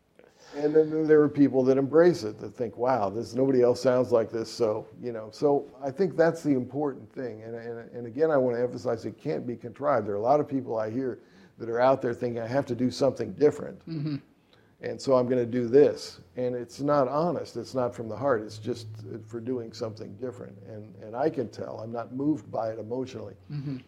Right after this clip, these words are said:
Speaker 1: When somebody is really playing with emotion, this natural way of, of whatever you do, whether you're painting or writing or, or playing music or dancing, if you're really honest with yourself and let it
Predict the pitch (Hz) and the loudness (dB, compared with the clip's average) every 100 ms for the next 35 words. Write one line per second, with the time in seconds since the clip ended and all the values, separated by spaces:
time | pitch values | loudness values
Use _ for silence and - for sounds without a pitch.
0 | _ 120 113 - 160 151 127 120 120 131 | _ -14 -2 4 6 6 2 0 -2 0
1 | 131 113 - 135 143 135 120 107 107 110 | 0 -4 -8 -4 -4 -4 -6 -10 -8 -4
2 | 127 120 107 101 - _ _ _ _ 120 | -4 -4 -12 -18 -20 _ _ _ _ -10
3 | 113 - 120 127 139 135 131 123 117 120 | -10 -8 -4 -2 -2 -2 0 2 4 4
4 | 117 107 - 117 107 _ _ - - - | 4 -2 -6 -12 -14 _ _ -20 -20 -20
5 | - 117 123 131 131 113 107 98 117 117 | -16 -6 0 2 2 -2 -6 -6 -4 -4
6 | 95 110 101 104 104 131 139 107 107 104 | -6 -14 -16 -18 -14 -8 -8 -6 -10 -12
7 | 104 104 117 117 113 104 98 98 65 87 | -10 0 2 2 0 -6 -10 -14 -16 -18
8 | 90 - - 101 104 123 117 104 107 117 | -20 -16 -14 -16 -12 -8 -8 -8 -10 -10
9 | 110 110 98 - - 110 117 110 107 104 | -10 -12 -12 -16 -14 -8 -8 -8 -10 -12
10 | _ _ _ _ _ - - 120 117 120 | _ _ _ _ _ -18 -14 -10 -6 4
11 | 180 147 139 143 147 123 139 127 113 - | 6 6 4 2 2 0 -2 -4 -4 -6
12 | 139 131 120 107 117 120 117 | 2 2 0 -4 -2 -2 -4